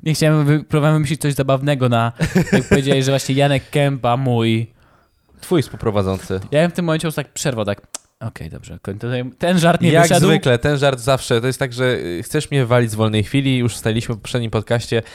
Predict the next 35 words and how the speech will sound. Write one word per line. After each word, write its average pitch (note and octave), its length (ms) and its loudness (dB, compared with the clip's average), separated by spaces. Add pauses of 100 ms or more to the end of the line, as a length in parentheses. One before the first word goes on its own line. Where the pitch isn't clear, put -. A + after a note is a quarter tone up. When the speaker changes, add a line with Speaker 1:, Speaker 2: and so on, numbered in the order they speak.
(140)
Speaker 2:
zastąpisz A#2+ 440 -2
mnie A2+ 100 -6
którymś G#2 240 -4
z - 40 -12
tych G2+ 120 -4
Adamów, F2+ 380 -2
albo A2+ 240 2
obydwoma. F#2 400 -2 (760)
Speaker 1:
Oby-, C#3 280 0
zrobię D3+ 300 0
z D3 40 -4
nich D3+ 180 -2
hybrydę. A2+ 440 -2 (100)
Speaker 2:
Wydaje A#2+ 360 0
mi D#3 60 -4
się, D3 160 0
że C3 120 2
oni C3+ 100 0
już A#2+ 80 -4
rozmawiali A#2+ 360 2
z - 60 -14
pa-, - 180 -6
z - 60 -10
panią A2+ 220 2
realizator, A2 520 2
rozmawiali B2 480 0
już D#3+ 280 -6
i B2 580 -4
nas A#2+ 200 0
wygonią, G2 380 0
wygryzą G2+ 360 2
nas F#2 140 -4
z F#2 40 -10
naszego G2 260 -8
podcastu. - 440 -12